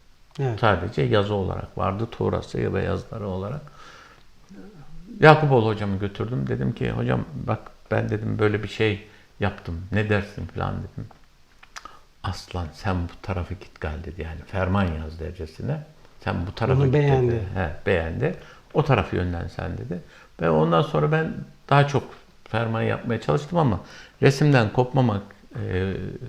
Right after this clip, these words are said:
Speaker 2: ondan uzaklaşmamak için de zaman zaman resim çalışıyordum. Müzelere çok geziyordum. Müzelerdeki, e, gördüğüm fermanların üzerlerinde harika tesipler vardı. Bu tesiplerden, e,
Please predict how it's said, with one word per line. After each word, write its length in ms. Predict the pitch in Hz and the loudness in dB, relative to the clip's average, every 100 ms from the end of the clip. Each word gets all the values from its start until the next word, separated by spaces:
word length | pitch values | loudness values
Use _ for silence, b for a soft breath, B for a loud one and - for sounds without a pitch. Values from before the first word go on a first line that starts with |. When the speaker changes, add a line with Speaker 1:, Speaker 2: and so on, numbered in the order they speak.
| - 143 - - - - | -14 -16 -18 -20 -20 -8
Speaker 2:
ondan 280 | - 117 120 | 0 2 4
uzaklaşmamak 800 | 117 113 127 - 107 - 101 90 - | 2 2 2 0 -2 -2 -4 -4 -6
için 200 | - 156 | -6 -4
de 140 | 165 165 B B | -4 -6 B B
zaman 320 | - 160 110 | 2 6 6
zaman 300 | 104 131 175 | 4 2 6
resim 280 | 156 147 156 | 6 6 4
çalışıyordum. 640 | 147 151 131 - 101 90 92 - | 4 6 4 2 0 -2 -6 0
Müzelere 640 | 135 147 139 120 98 95 - - | 4 6 6 6 4 0 -4 -6
çok 280 | 107 - - | -6 -6 -4
geziyordum. 460 | 92 95 95 - | -4 -2 -4 -2
Müzelerdeki, 960 | 139 135 131 127 117 113 101 113 - - | -2 0 0 2 0 0 -2 -4 -4 -2
e, 600 | 135 135 104 101 95 98 98 | 0 0 0 0 0 -2 0
gördüğüm 460 | 113 107 101 110 | 0 0 0 -2
fermanların 840 | 101 117 110 107 104 98 107 113 - | 0 0 0 0 0 0 -2 -2 -4
üzerlerinde 800 | 98 104 98 95 98 107 135 190 B B B B | -4 -2 -2 -2 -2 -2 -2 -4 B B B B
harika 380 | 151 139 - 135 | 2 4 2 0
tesipler 480 | 139 127 - 139 131 | 0 -2 0 4 4
vardı. 340 | 107 78 107 139 | 4 -2 -2 -4
Bu 60 | |
tesiplerden, 720 | - 127 - 131 135 131 139 104 - - - - | -4 -6 -4 6 6 8 6 6 -2 -16 -14 -6
e, 240 | 92 92 | -2 -4